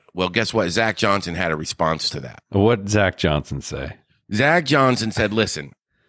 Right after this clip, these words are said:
Speaker 1: 'cause somebody asked him, "Hey, why didn't you call <clears throat> Brycey?" He's like, "Well, we have this thing called a points list. And if you were in the top thirty, you had some consideration.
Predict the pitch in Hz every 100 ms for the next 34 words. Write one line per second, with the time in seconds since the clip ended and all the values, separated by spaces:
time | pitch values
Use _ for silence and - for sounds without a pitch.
0 | _ - 117 104 120 107 98 113 104 82
1 | 117 104 101 113 - 101 110 101 95 -
2 | _ 139 - - 107 120 - 80 67 -
3 | _ _ _ _ _ 110 104 92 98 98
4 | 104 - _ _ _ _ _ _ 110 113
5 | 110 104 113 110 101 98 92 - 113 110
6 | - 76 64 - - - _ - - _
7 | _ _ 87 87 85 82 80 - 101 104
8 | 107 104 98 - 98 95 - - 120 104
9 | 82 80 95 87 90 85 85 - 90 95
10 | 90 92 85 82 95 101 - 73 50